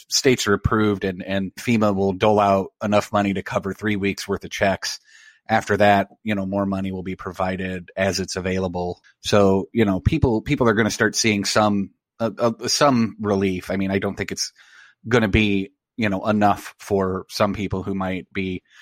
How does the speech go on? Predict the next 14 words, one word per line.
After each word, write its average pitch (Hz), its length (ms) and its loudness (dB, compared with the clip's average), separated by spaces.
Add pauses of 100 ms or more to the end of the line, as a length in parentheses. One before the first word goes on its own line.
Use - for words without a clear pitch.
(320)
at 104 160 2
risk 101 320 2
of 90 100 0
losing 95 340 0
their 92 120 -2
homes 92 500 -4
or, 90 320 -4
or 92 160 0
being 92 340 -2
evicted, 90 480 -4 (120)
uh, 92 180 2
from 92 240 -8
landlords. 92 640 0
But, 92 240 4